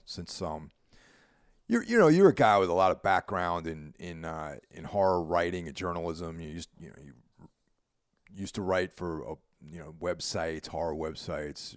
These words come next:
you know, journalistic, uh, articles, things like that. What would you say is the difference between a thriller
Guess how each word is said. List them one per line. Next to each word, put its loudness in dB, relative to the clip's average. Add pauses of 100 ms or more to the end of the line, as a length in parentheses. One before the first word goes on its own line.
you -18
know, -20
journalistic, -10 (180)
uh, -4
articles, -8
things -8
like -8
that. -6 (1040)
What 2
would 0
you -2
say -2 (760)
is -8
the -4
difference -4
between -10 (340)
a -12
thriller 0